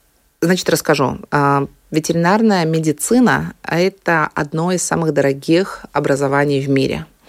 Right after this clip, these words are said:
То есть, э, в целом человек начинает уже с того, что он тратит огромные, э, огромные средства на то, чтобы учиться.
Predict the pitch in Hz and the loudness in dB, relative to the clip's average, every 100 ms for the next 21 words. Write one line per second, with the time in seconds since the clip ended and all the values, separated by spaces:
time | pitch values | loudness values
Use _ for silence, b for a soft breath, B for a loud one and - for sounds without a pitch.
0 | B B - 147 143 - 147 143 139 139 | B B 0 2 2 0 2 2 2 0
1 | 139 - - 190 254 220 - 170 - 147 | -2 -6 -2 0 2 0 0 -2 -2 -6
2 | 147 143 127 - 127 135 - 165 226 - | -2 -2 -4 -6 -4 -2 0 0 0 -2
3 | 143 143 165 - - 139 139 143 139 131 | -2 0 0 -2 -6 -2 0 2 0 0
4 | 127 127 - - - 139 135 135 135 139 | -2 -4 -8 -14 -6 -2 -2 -2 -4 -8
5 | _ 143 143 135 131 131 131 - - 139 | _ -2 2 2 2 0 -2 -4 -2 -2
6 | - 185 202 156 151 - 147 139 139 _ | 0 2 2 0 -2 -2 0 0 -2 _
7 | _ 147 - 135 - - | _ -4 -2 -2 -2 -10